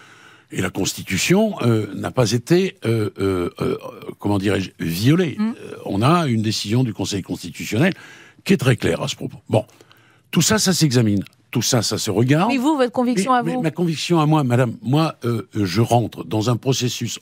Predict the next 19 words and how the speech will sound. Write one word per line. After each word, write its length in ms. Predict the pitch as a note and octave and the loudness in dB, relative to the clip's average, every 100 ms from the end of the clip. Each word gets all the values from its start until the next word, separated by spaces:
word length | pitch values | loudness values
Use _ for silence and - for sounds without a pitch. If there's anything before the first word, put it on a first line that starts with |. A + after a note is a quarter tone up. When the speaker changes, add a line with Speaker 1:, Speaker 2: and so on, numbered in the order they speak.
| - | -10
Speaker 1:
auquel 260 | A#2+ D3+ A#2+ | -2 -2 0
j'adhère 360 | C3 C3 E3+ | 0 0 -2
totalement. 480 | - D#3 A#2+ G#2 F#2 - - - - - - - | 0 -2 0 -4 -6 -10 -20 -20 -20 -20 -20 -16
Le 120 | - D3 | -4 0
président 340 | C#3 C3+ D3 | 2 4 4
de 40 | C3+ | 4
la 60 | |
République 400 | B2 B2+ D3 F3 | 2 2 0 2
a 80 | C#3 | 2
rappelé 380 | A#2+ C3 E3 D3+ _ _ - | 2 2 0 -2 _ _ -6
la 160 | G#2+ | -2
concertation 880 | G#2+ _ F#3 E3+ F#3 - D#3 - D#3+ | -2 _ 2 4 2 2 0 4 4
indispensable. 640 | C#3+ C3+ C3 B2+ B2+ A2 - | 4 2 2 2 2 0 -2
Mon 280 | G2 A#2+ D3 | 0 2 4
avis, 380 | C#3+ B2 A#2+ A2 - | 2 2 -2 -4 -4
euh, 140 | F#2+ F#2 _ | -4 -4 _
pour 160 | D#3+ D3 | 2 2
le 80 | |
moment, 320 | C#3 A#2 A2 | 4 2 0